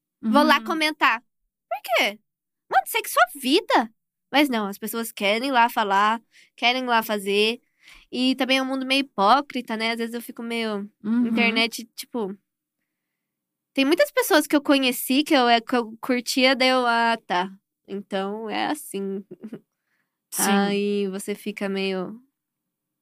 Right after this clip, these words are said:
Speaker 1: "Legal." E é tudo, é o que eu tava desabafando esses dias com a minha amiga. Uma coisa que tá me atrapalhando ultimamente é exatamente por, acho que até a Laura Serafim do Instagram, que aparece no Stories,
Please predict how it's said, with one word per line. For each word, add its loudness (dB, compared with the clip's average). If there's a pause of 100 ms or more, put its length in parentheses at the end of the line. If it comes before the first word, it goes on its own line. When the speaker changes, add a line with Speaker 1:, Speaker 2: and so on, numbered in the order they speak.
(640)
Speaker 1:
"Legal." -4 (1400)
E 0
é 2
tudo, 0 (480)
é 4
o -2
que -6
eu -12
tava 4
desabafando -2
esses -6
dias -4
com -8
a -4
minha -4
amiga. -8 (120)
Uma -4
coisa -2
que -14
tá -6
me -8
atrapalhando -6
ultimamente -6
é 0 (840)
exatamente 2
por, -2 (380)
acho 2
que -4
até 2 (140)
a 2
Laura 2
Serafim -8
do -12
Instagram, -2
que -8
aparece -2
no -8
Stories, 0